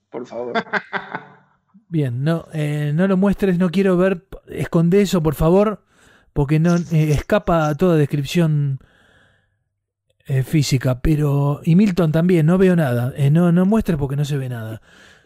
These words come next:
Speaker 3: Pero cómo, acá vamos a unir los temas como une el panadero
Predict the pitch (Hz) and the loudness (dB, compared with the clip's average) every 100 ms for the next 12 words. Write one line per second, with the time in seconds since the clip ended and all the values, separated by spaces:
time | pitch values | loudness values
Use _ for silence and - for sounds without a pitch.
0 | _ _ - _ _ _ _ _ _ 180 | _ _ -20 _ _ _ _ _ _ -6
1 | 180 190 190 285 269 254 208 _ _ _ | -2 -2 -4 -8 -6 -10 -12 _ _ _
2 | _ _ - 185 240 226 220 196 185 180 | _ _ -14 -10 -4 -4 -2 -4 -2 -2
3 | 208 190 165 - 220 185 165 160 175 208 | 0 0 -2 -2 -4 -4 -4 -6 -4 -2
4 | 190 160 156 151 156 190 190 175 165 151 | -2 -2 -4 -4 -4 -4 -4 -4 -6 -10